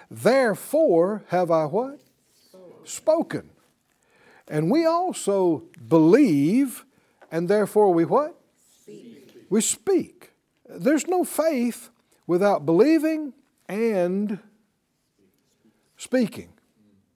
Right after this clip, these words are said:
Speaker 1: Speaking. Whether it's speaking in your heart or speaking out loud, it's connected.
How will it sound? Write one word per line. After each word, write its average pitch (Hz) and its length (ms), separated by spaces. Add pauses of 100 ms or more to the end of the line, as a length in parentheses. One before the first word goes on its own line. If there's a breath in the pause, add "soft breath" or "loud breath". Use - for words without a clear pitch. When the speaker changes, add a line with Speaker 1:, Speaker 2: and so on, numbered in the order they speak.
(220)
Speaker 1:
Speaking. - 540 (840)
Whether 202 260
it's 165 160
speaking 180 720 (200)
in 165 220
your 131 120
heart 330 420 (360 soft breath)
or 156 140
speaking 156 720 (160)
out 143 240
loud, 277 500 (600)
it's 143 220
connected. - 520